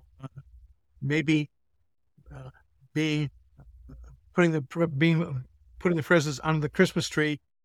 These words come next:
and the family children are peeking around the corner to see what's going on, and Santa's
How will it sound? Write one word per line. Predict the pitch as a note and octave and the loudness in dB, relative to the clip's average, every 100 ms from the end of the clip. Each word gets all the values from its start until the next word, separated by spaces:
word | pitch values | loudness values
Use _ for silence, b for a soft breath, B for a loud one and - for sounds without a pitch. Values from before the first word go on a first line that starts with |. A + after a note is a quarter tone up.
| - | -4
and | C#3+ C#3 | 0 0
the | C3 | 0
family | - E3 D#3 | 0 2 0
children | - E3+ D3+ D3 | 2 2 2 0
are | B2 | -4
peeking | - F3+ - D3 | -6 -8 -6 -4
around | C#3+ D3 C#3 | -2 0 0
the | |
corner | C3 - D#3 C3+ A#2+ | -4 -2 -2 -2 -4
to | - | -8
see | - C#3 B2+ B2 _ _ - | -4 -2 0 -4 _ _ -6
what's | C3+ C3 | -2 0
going | - C3+ C3+ | 2 4 4
on, | C#3+ C3 B2 _ _ C#3 | 2 2 -2 _ _ -2
and | C3 | -2
Santa's | - D3+ D3 B2+ | 2 2 2 -4